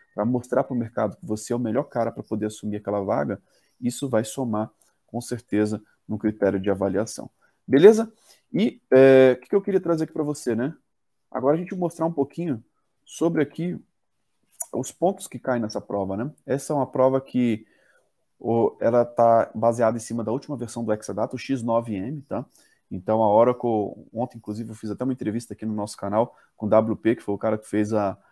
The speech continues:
a, participou do primeiro projeto aí de Exadata no Brasil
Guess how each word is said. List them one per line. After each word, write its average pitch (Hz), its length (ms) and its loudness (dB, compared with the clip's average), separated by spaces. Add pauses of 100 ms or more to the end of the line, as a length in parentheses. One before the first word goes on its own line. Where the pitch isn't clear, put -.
(380)
a, 98 540 2
participou 107 400 -4
do 107 80 -10
primeiro 127 260 -2
projeto 117 580 2
aí 101 160 0
de 110 120 -4
Exadata 104 500 -4
no 101 100 -6
Brasil 98 520 -2